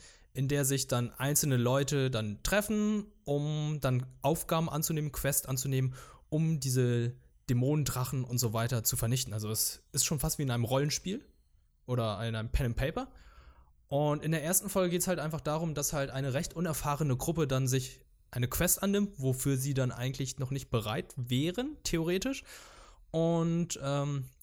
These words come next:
die vier geraten dann in einen Hinterhalt. Zwei von denen sterben. Eine von denen wird verschleppt und von den Goblins vergewaltigt.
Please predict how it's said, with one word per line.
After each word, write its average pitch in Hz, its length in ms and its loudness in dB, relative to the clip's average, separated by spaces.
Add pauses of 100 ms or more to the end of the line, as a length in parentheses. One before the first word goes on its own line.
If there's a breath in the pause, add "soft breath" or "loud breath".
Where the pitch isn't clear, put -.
(140)
die 143 80 0
vier 190 200 2
geraten 156 440 2
dann 151 140 0
in 147 120 -2
einen 135 140 0
Hinterhalt. 165 640 0 (320)
Zwei 139 280 2
von 147 160 2
denen 143 180 2
sterben. 156 500 0 (1000 loud breath)
Eine 135 300 4
von 165 200 4
denen 151 320 2
wird 143 340 2
verschleppt - 800 0 (160)
und 160 140 4
von 147 180 6
den 127 160 6
Goblins 131 380 2
vergewaltigt. 117 880 0